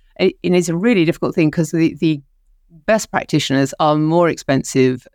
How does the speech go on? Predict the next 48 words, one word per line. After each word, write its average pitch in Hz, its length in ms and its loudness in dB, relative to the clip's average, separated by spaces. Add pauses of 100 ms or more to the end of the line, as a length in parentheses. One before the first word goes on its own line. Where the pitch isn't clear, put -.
than 135 240 0
other 135 220 -2
people. 139 520 -2
People - 200 -8
say, 147 120 -2
"Well, 147 160 0
that's 147 260 -2
very, 143 540 0 (320)
that 151 140 -4
makes 139 240 -2
it - 80 -4
a 139 40 0
very 143 220 2
elitist 143 520 0
thing." 131 220 0
And - 80 -4
you 151 60 0
think, - 60 -4
"Well, 156 140 0
this 175 140 -2
is 185 140 0
an 156 80 2
entirely 147 840 0 (280)
elective 143 640 -2
thing 135 260 0
to 139 120 -14
do, 139 420 0
like, - 440 -4
uh, 131 160 -2
buying 139 340 0
designer 139 380 0
fashion 156 380 -4
or 135 140 -2
something." - 720 -6
And 143 560 -2 (420)
I - 80 -4
kinda 180 340 -2
think 139 320 0
if 143 180 -4
you 143 280 0
wanna 151 300 0
do 139 180 0
it 147 140 -6
properly, 143 600 -2
you 143 280 -2 (100)
need 170 220 2
to - 120 -8
know 135 420 0